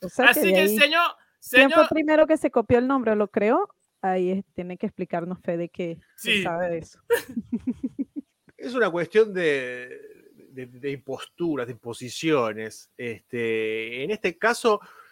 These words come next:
Speaker 3: tenemos que ir a ver cuál fue el primero que fue, eh, eh, fu-, fu-, fundado. Yo tengo la historia del Club Atlético River Plate, ¿sí? Este, pero incluso yo había preparado la, la contra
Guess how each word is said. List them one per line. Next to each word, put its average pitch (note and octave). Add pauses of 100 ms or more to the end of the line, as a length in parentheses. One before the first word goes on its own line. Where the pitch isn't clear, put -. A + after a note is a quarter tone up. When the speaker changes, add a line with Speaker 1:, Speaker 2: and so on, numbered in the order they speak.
(220)
Speaker 3:
tenemos E3+
que E3
ir F3+
a D3
ver E3+
cuál G3+
fue -
el -
primero D#3+
que B2
fue, E3+ (540)
eh, F#2+ (640)
eh, -
fu-, -
fu-, -
fundado. A2+ (400)
Yo G3
tengo G#3+
la D3
historia F3+
del A#2
Club F3
Atlético B2
River A#2+
Plate, G#2+
¿sí? A2+ (500)
Este, C#3
pero F3
incluso A#3+
yo B3
había B3
preparado F#3
la, C#3
la B2
contra A2+